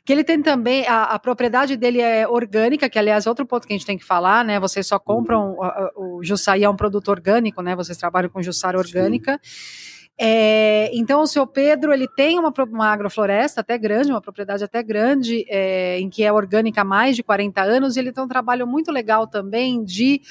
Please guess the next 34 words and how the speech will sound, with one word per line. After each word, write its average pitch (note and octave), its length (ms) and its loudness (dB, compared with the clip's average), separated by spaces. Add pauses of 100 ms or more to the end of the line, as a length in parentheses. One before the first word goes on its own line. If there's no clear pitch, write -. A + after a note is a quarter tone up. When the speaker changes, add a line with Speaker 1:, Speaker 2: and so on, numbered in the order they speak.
(400)
Speaker 1:
disseminação C#4 720 2
de B3 140 2
sementes C#4 840 2
pros G#3 220 -4
vizinhos G#3+ 560 -2
que G#3+ 120 -14
querem, F#3+ 600 0
é, F3 180 -2
semente F3+ 340 -8
de E3 60 -18
Jussara. F#3+ 720 0 (480)
O D#4 180 2
que - 140 0
ele C#4 140 0
não B3 280 2
precisa B3 600 2
dessa G#3 240 -2
Jussara, A3 480 0
transforma A3+ 460 -4
em A3+ 80 -6
compostagem, A#3 1120 -2
que F#3 160 -10
vai, G3+ 260 0 (300)
vai G3+ 160 -4 (480)
voltar A#3+ 540 0
pra A3+ 180 0
agrofloresta G3+ 760 0
pra G3 140 -4
dar F#3+ 140 -2
ainda G3 220 -2
mais G3 340 0
vida F#3 240 -4
ao A#3 100 0
solo. G#3 500 -2